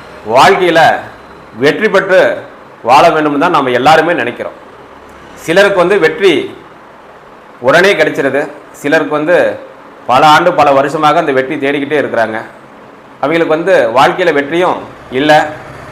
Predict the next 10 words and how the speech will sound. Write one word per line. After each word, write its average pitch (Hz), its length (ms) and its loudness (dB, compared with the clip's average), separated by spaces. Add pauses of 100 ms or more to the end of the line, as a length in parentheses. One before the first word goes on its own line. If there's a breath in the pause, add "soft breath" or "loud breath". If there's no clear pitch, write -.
(200)
தேவையான 180 400 4
அளவுக்கு 170 320 0
பண 151 160 2
வசதியும் 165 400 -2
இல்ல, 139 100 2 (320)
சரியான 175 480 0
தொழிலும் 170 260 0
அவங்களுக்கு 139 360 -2
வந்து 143 140 -4 (360)
அமையறது 139 340 -2